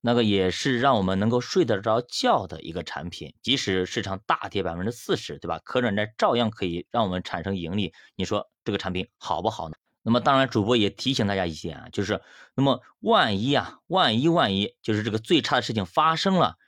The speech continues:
呃，民生银行破产了、倒闭了，那么你的结果就是你血本无归了啊！这个一定要记住啊，还是有一点点的风险存在的。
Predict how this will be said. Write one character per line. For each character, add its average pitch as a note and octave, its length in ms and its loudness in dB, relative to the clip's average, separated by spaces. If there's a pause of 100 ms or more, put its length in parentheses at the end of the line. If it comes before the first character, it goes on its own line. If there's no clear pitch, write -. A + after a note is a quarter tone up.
(120)
呃， A#2 100 2
民 C3 320 4
生 G3 180 2
银 D3+ 180 4
行 A#2+ 280 0
破 G#3 120 2
产 A#2 140 0
了、 C3 160 0 (100)
倒 F#2+ 220 4
闭 G#3 180 2
了， G#2 180 0 (260)
那 G2 80 0
么 G2 100 2
你 F2 240 -2
的 G2 140 0
结 A2+ 260 -2
果 G#2+ 120 0
就 F2 100 -2
是 - 240 -6 (100)
你 G#2+ 380 0 (120)
血 A2+ 220 0
本 D#2+ 160 -4
无 D2 60 -14
归 F2 160 -6
了 D#2 120 -8 (120)
啊！ D#2 180 -8 (100)
这 A2+ 120 0
个 G2+ 60 2
一 F#2 100 -2
定 G#2 80 0
要 F#2 100 2
记 A2+ 200 -4
住 D#2+ 100 -10
啊， D#2 100 -10 (140)
还 B2 160 -2
是 D#3 160 2
有 F2+ 160 2
一 F#2+ 100 -6
点 F#2+ 260 -2
点 G2+ 140 -2
的 D2+ 60 -8
风 C3 260 -2
险 D#2+ 300 -8
存 F2 260 -8
在 D3 280 -2
的。 - 60 -20